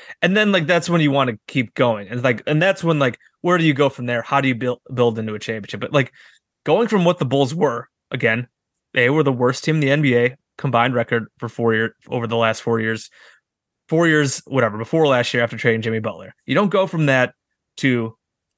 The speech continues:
contender right away unless you, like, got prime LeBron James or s-, prime, like, Steph Curry, something like that.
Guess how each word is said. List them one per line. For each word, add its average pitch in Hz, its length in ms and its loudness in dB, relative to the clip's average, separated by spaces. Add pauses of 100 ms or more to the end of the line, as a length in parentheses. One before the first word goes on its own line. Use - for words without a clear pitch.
(100)
contender 135 720 -2
right 127 200 0
away 117 220 0
unless 113 300 -6
you, 113 160 -4
like, 110 180 -6
got 107 220 -4
prime 107 280 -6
LeBron 98 300 -14
James 120 480 -8
or 120 140 -6
s-, - 160 -14 (140)
prime, 123 360 0
like, 107 160 -4
Steph - 300 -6
Curry, 101 240 -10
something 117 320 -2
like 110 180 -2
that. 101 220 0